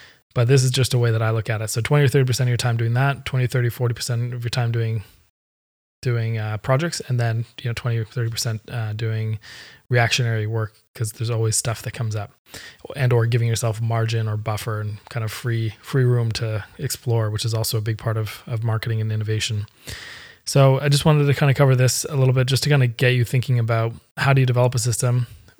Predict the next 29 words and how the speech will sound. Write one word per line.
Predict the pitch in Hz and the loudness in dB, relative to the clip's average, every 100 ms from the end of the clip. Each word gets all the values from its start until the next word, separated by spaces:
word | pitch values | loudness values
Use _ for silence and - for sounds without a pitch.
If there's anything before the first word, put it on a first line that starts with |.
| - | -2
knowing | 139 135 151 139 | 4 4 6 4
that | 127 120 | 2 0
it's | - | 0
gonna | 123 120 110 - - _ 151 | 0 0 -2 -6 -20 _ 0
not | 123 127 - | 2 2 2
be | 131 | 2
as | 117 117 120 | 2 2 2
robust | 113 117 117 - | 2 2 0 0
as | 113 | -2
you | 113 | 0
want | 117 117 | -2 -2
it | |
to | - | -2
be | 117 | -2
later, | 110 113 123 170 - - - - | -2 -2 -2 -4 -8 -20 -20 -4
but | 123 | 2
also | 135 135 143 | 4 4 2
knowing | 127 123 117 | 2 2 0
that | |
just | 113 123 | 0 0
like | 135 | 2
you | 120 | 0
can't | - 127 | 0 -2
go | - 117 | 0 0
run | 117 117 | 2 0
a | 120 | -2
marathon | 117 117 117 131 120 | -2 -2 0 0 0
without | 113 117 | -2 -4
training, | - 120 139 | -2 -2 0